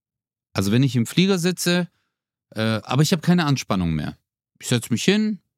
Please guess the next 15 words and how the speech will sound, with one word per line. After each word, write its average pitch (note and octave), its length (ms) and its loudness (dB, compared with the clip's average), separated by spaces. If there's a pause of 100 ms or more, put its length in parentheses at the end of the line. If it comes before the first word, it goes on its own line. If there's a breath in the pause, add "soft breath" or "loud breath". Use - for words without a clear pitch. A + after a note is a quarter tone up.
(180)
wenn's A2+ 240 0
wackelt, D3+ 340 0
sage A2+ 200 0
ich, G2 100 -2
„Ja F#2+ 100 2
gut, A2 220 0
ist - 160 -4
normal.“ A#2 420 2
Ich - 120 -2
hab B2 140 -2
mich B2 280 0 (680)
wirklich B2 500 2
sehr A#2+ 260 0
damit C3+ 260 0
auseinandergesetzt C3+ 920 0